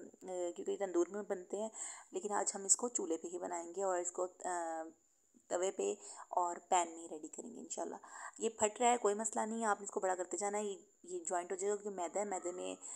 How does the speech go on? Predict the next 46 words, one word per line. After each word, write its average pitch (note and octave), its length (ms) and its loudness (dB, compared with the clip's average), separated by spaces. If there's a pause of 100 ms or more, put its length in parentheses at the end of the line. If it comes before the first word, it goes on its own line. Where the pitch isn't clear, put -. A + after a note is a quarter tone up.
(200)
मैदा F3+ 360 4 (140)
जो - 200 0
है F#3 200 2
ये F#3+ 200 2
इसे F3+ 200 6
आपस - 300 2
में F#3 60 -2
ऐसे F3+ 140 0
करके F3 260 -2
जोड़ E3+ 260 0
लें A#3 120 -2
और A3 140 0
कोई F3 160 0
मसला E3+ 500 -2
नहीं। G3+ 120 -4
मैं G3 120 0
इसको F#3+ 260 4
video F#3 260 2
को A3 140 4
थोड़ा - 420 2
fast G3 320 4
forward F#3+ 220 2
कर F#3+ 120 0
रही F#3+ 100 0
हूँ G#3 100 -4
क्योंकि G#3 160 0
video F3+ 180 0
बहुत F#3+ 200 2
लंबी F3+ 260 -2
हो G3+ 100 8
गई F#3+ 120 2
थी B3+ 200 -4 (340)
और F#3 360 6
मैं F#3 140 0
आपको F#3 180 4
इसका F#3+ 200 4
सारा F#3+ 340 6
method F3+ 320 2
दिखाना G3+ 260 0
चाह G3 140 4
रही F#3+ 100 2
थी G#3+ 100 4
और G3+ 60 6
कुछ - 240 -6
भी G3 80 4
skip - 240 8